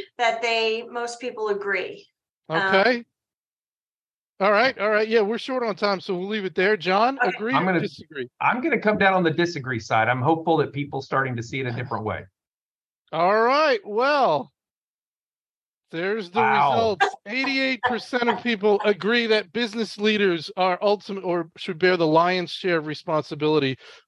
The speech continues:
Speaker 2: John, that's a good thing. That takes you off the hook,
Speaker 3: Uh, that's
Speaker 2: right?
Speaker 3: right. I guess I, I guess I can go home earlier.
Speaker 2: Yeah, you're done. Take the day off. So,
Speaker 3: <laughs>
Speaker 2: um,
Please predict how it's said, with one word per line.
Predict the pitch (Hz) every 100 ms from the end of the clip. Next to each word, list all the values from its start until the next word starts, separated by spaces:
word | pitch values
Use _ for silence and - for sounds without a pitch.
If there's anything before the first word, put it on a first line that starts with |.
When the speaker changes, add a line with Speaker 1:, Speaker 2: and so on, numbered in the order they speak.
| 160
Speaker 2:
John, | 285 294
that's | 214 202
a | 214
good | 359
thing. | - 151 123
That | 143
takes | 190 160 -
you | 185
off | 180
the | 185
hook, | 302 - - -
Speaker 3:
Uh, | 131 131
that's | 233
Speaker 2:
right? | 214 165
Speaker 3:
right. | 120
I | 139
guess | 151 147
I, | 151 156 -
I | 139
guess | 143 160
I | 165 170
can | 156
go | 156
home | 175 185
earlier. | 131 117 104 101
Speaker 2:
Yeah, | 403 285
you're | 285 196
done. | 208 269 220 127 -
Take | - 185 226
the |
day | 196 220
off. | 247 254 - - _ _ _ _ _
So, | - 170 202 196 196
Speaker 3:
<laughs> |
Speaker 2:
um, | 190 185 180